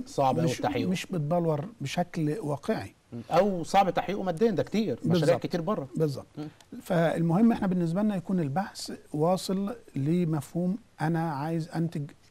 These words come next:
Speaker 2: آه،
Speaker 1: إيه؟
Speaker 2: ايه.
Speaker 1: مم.
Speaker 2: هحقق إيه للمجتمع؟
Speaker 1: مم.
Speaker 2: بحسن في البحث إيه؟ لكن زي ما حضرتك تفضلت، مصر النهاردة بتقفز قفزات كبيرة في مستوى النشر الدولي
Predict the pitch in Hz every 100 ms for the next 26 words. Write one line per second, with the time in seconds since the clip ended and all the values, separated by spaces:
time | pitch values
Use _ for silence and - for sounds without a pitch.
0 | _ - 139 131 107 - - - 151 120
1 | - _ 113 104 92 92 _ - 156 143
2 | 220 - 180 - 196 196 175 165 160 -
3 | 151 117 - - _ - 113 107 117 143
4 | - 220 - 175 156 143 175 - 135 123
5 | 180 214 185 180 147 185 - 165 143 202
6 | 202 180 180 - 151 139 139 170 151 135
7 | 127 - 196 - 143 - - 135 151 180
8 | - 156 156 160 190 151 143 - 175 139
9 | 143 - 120 110 147 165 175